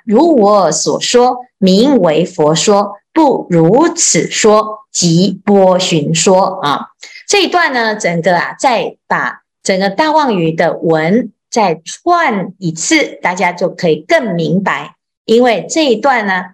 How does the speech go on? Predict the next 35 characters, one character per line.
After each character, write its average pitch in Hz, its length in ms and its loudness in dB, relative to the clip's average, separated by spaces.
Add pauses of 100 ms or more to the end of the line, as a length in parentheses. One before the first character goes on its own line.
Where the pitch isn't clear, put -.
是 185 240 0
非 208 240 0
常 170 180 -2
非 180 80 -4
常 170 220 -2
重 226 400 0
要 226 260 0
的， 175 260 -4 (200)
尤 254 300 0
其 196 560 -2
是 - 200 -2
在 202 200 -2
这 330 180 -2
个 247 80 0
时 160 300 -4
代， 220 380 -4 (260)
很 262 180 0
多 381 160 2
人 214 300 0
呢， 190 160 -2 (280)
你 202 340 0
看 349 340 -2
不 330 100 -2
出 277 180 0
来 190 200 0
他 185 180 -6
的 185 100 -6
修 294 320 -2
行 180 300 -4
到 180 260 -4
哪 175 300 -2
里， 277 260 -4 (240)
看 403 300 -4
表 147 360 0
面， 294 440 -2